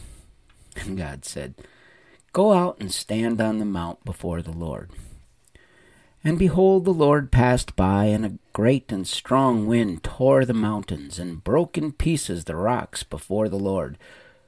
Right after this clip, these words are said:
But the Lord was not in the wind. And after the wind, an earthquake.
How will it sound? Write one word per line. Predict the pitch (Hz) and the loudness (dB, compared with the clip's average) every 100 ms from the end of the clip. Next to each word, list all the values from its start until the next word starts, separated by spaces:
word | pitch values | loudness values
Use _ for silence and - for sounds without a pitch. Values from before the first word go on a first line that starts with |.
| _ _ _ - | _ _ _ -6
But | 101 - | -4 -4
the | |
Lord | 76 92 110 90 | -4 0 0 -2
was | 80 98 | -6 -4
not | 95 95 | -2 -2
in | 110 139 | -2 -4
the | 82 | -8
wind. | - - - - - _ - _ _ - | -12 -14 -18 -20 -20 _ -20 _ _ -4
And | 214 202 | -2 0
after | 185 - 185 | -2 0 2
the | 170 | 2
wind, | 101 101 107 | 2 0 2
an | 117 131 | 2 4
earthquake. | 160 - - 67 - - | 2 0 -6 -8 -8 -16